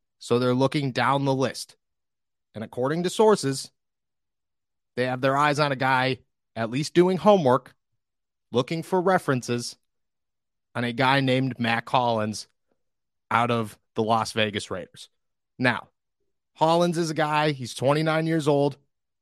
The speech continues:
He'll probably be, he'll be tw-, thirty years old by the start of the season. He's coming off a six hundred and ninety yard, four touchdown season, his best in the N F L. Before that,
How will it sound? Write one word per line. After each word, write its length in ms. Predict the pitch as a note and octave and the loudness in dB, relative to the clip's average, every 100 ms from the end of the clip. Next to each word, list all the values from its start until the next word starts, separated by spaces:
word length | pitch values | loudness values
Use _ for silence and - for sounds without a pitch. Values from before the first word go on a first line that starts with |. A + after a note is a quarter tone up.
| _ _ _ - | _ _ _ -10
He'll 80 | G#2 | -8
probably 520 | - A#2+ C3 C3 C#3 | -2 -2 -2 -2 -2
be, 300 | C3 C3+ C3+ | -2 -2 -2
he'll 100 | C3 | -2
be 160 | A#2+ A#2+ | -4 -6
tw-, 260 | - - - | -10 -6 0
thirty 240 | C#3 D3+ | 0 0
years 220 | D3+ C#3+ | -2 0
old 180 | C#3+ C#3 | 0 0
by 140 | C#3 | -2
the 80 | C3 | -2
start 280 | - C#3+ C#3+ | -2 0 2
of 40 | |
the 80 | D3 | 0
season. 400 | - C3 B2 B2+ - _ _ _ _ - | -2 -2 -2 -4 -8 _ _ _ _ -14
He's 140 | - | -4
coming 220 | C3 B2+ | -2 0
off 180 | B2+ - | 0 0
a 120 | B2 | 0
six 360 | - - E3 - | -2 -2 -4 0
hundred 400 | D#3+ D#3 D#3+ - _ _ _ | 0 2 0 -2 _ _ _
and 180 | A2+ A#2+ | -2 0
ninety 320 | B2 D3+ E3 | 0 0 -2
yard, 560 | E3+ D3+ D3 D3+ D#3 C#3+ _ _ _ - | -2 0 2 2 0 -4 _ _ _ 0
four 260 | D#3+ E3+ | 2 2
touchdown 600 | E3 E3+ D#3 - D#3+ D#3 D3+ | 0 -2 -4 0 2 2 0
season, 420 | D3+ C#3+ C#3 C#3 - _ _ | -4 -2 -2 -4 -6 _ _
his 180 | C#3 C3 | -4 -4
best 560 | - B2+ D3 E3 - - _ _ _ _ _ _ - | -6 -2 -2 -2 -6 -16 _ _ _ _ _ _ -4
in 120 | D#3+ | 0
the 160 | E3 D#3+ | 2 2
N 100 | D#3+ | 2
F 160 | D3+ | 0
L. 320 | C3+ C3+ - _ _ _ | 0 0 -4 _ _ _
Before 340 | A2+ - D#3+ D3+ | -6 2 4 4
that, 280 | D3+ D#3 | 2 0